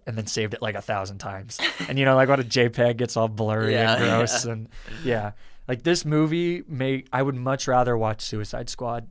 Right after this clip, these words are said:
Speaker 1: than this movie. And I think Suicide Squad is pretty embarrassingly bad.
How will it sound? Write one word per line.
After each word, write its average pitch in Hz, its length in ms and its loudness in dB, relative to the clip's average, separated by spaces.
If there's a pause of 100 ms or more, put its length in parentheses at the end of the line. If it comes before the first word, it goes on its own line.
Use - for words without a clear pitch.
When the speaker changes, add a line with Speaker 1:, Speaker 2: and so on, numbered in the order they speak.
(100)
Speaker 1:
than 113 340 -6
this 127 180 -12
movie. 131 380 -12 (1120)
And 113 100 -6
I 104 80 -2
think 107 200 -6
Suicide 113 360 -8
Squad 127 340 -8
is 117 180 -10 (160)
pretty 110 340 -8
embarrassingly 113 580 -8
bad. - 300 -8